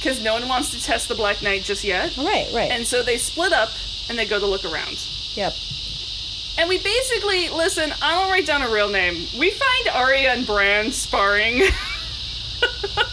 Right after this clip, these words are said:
Speaker 2: I think the girl is Valencia.
Speaker 1: It is Valencia.
Speaker 2: Yeah.
Speaker 1: I only call her Arya.
Speaker 2: Yeah, yeah, yeah.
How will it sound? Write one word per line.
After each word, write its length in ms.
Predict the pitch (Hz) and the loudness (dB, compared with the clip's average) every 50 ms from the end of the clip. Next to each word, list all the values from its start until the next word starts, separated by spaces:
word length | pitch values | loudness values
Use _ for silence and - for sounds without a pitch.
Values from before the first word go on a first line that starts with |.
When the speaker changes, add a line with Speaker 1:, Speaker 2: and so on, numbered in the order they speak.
| - - 554 - - - - - - - | -2 -2 -2 -2 -4 -4 -4 -4 0 4
Speaker 2:
I 140 | 269 277 | 4 4
think 220 | - 359 359 427 466 | 4 4 2 2 2
the 180 | - 494 - - - | 2 2 2 2 2
girl 400 | 277 262 262 262 262 254 254 233 | 4 4 6 6 6 6 4 6
is 260 | - 240 233 233 220 | 6 4 4 4 2
Valencia. 880 | 220 226 220 220 226 226 233 240 262 - - 202 185 180 175 180 180 185 | 2 2 4 4 4 4 2 2 0 0 0 2 2 4 4 4 4 4
Speaker 1:
It 80 | 392 427 | 4 4
is 260 | 427 415 415 427 415 | 4 4 4 4 4
Valencia. 760 | 370 339 320 285 269 277 294 - 302 294 302 302 285 302 311 320 | 2 2 2 4 2 2 0 0 2 2 4 4 4 4 2 2
Speaker 2:
Yeah. 300 | 240 233 214 202 180 165 226 | 2 2 2 4 2 4 4
Speaker 1:
I 200 | 359 440 480 - - | 4 4 4 4 4
only 300 | 285 285 285 277 285 285 | 4 4 4 4 2 0
call 240 | 277 - 330 - 294 | 2 2 0 2 2
her 100 | 302 - - | 2 2 2
Arya. 580 | 208 196 190 196 208 208 190 196 214 339 339 - | 2 2 4 4 4 4 4 4 4 4 2 2
Speaker 2:
Yeah, 200 | 247 254 247 240 | 4 4 6 6
yeah, 200 | 226 220 214 208 | 6 6 6 6
yeah. 400 | 208 202 196 190 180 175 175 | 6 6 4 4 4 2 0